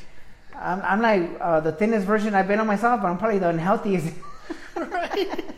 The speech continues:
Speaker 1: <laughs> All that little crap I've been eating, you know. Man. <laughs> So back to the thing. Everybody get your Istaza coffee, istaza coffee dot com. Hey,
Speaker 2: Yeah.
Speaker 1: but, hey, I gotta reorder, man. I'm, I'm running, running low, man.
Speaker 2: Okay.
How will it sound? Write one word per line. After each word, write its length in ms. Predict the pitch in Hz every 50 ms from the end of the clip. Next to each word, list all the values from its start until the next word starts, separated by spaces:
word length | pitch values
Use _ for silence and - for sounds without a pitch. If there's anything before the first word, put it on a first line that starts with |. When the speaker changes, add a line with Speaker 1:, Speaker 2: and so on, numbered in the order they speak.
| - -
Speaker 1:
<laughs> 260 | - - - - -
All 120 | 202 208 202
that 260 | 208 247 247 214 214
little 160 | 220 226 220 226
crap 260 | - 214 226 233 -
I've 100 | 226 196
been 160 | 185 180 175
eating, 240 | 175 175 170 160 165 170
you 60 | 175
know. 160 | 196 220 240 - - - - - - - - - - - - - 233
Man. 440 | - - 226 226 208 190 180 185 - - - 214 - 262 - - 262 - - 214 185 196 -
<laughs> 0 | - - - - - - - - - - -
So 160 | - 214 214
back 220 | 190 190 226 240 240
to 60 | 277
the 80 | 262 226
thing. 300 | - 294 302 302 320 320
Everybody 340 | - 208 214 220 240 233 214
get 200 | 226 240 233 233
your 100 | 262 233
Istaza 500 | 202 180 - - 214 220 226 226 226 208
coffee, 380 | 226 220 226 226 269 277 277 269 - - - - -
istaza 400 | 151 - - 202 202 202 208 202
coffee 320 | 202 202 208 202 208 208 196
dot 200 | 185 185 180 180
com. 260 | 190 196 226 254 254 - - - - - - - - -
Hey, 80 | - 180
Speaker 2:
Yeah. 60 | 175
Speaker 1:
but, 200 | 160 170 165 165 185
hey, 160 | 190 240 254
I 100 | 240 214
gotta 220 | 208 233 226 220 208 190
reorder, 440 | 185 185 180 196 254 320 320 269 240
man. 200 | 220 226 226 214
I'm, 180 | 196 180 170
I'm 140 | 160 160 170
running, 420 | 202 226 226 196 175 160 156 160 151 135 135
running 280 | 151 185 214 214 190 185
low, 200 | 220 240 226 190
man. 280 | 190 196 202 220 220 - - - - 147 139 151 160 156
Speaker 2:
Okay. 200 | - 120 131